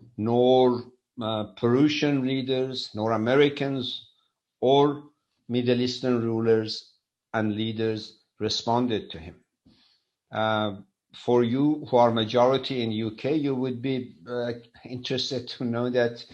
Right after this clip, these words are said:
um, of all the rulers that he wrote to, Queen Victoria was the one who said, "Well, if this is, if this message is from God,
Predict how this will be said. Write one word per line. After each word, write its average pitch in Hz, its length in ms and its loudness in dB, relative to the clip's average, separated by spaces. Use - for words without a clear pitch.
um, 107 540 -2
of 113 160 2
all 147 260 4
the 143 140 2
rulers 123 440 2
that 110 200 0
he 107 140 -2
wrote 147 400 2
to, 98 240 -4
Queen 117 300 0
Victoria 127 640 -4
was 110 320 -2
the 107 100 -2
one 113 220 -2
who 110 100 -4
said, 110 280 -6
"Well, 120 120 -2
if 127 200 -6
this 143 240 -2
is, 127 320 -6
if - 180 -8
this 120 200 -2
message 120 420 0
is 117 160 -4
from 110 320 -2
God, 113 400 2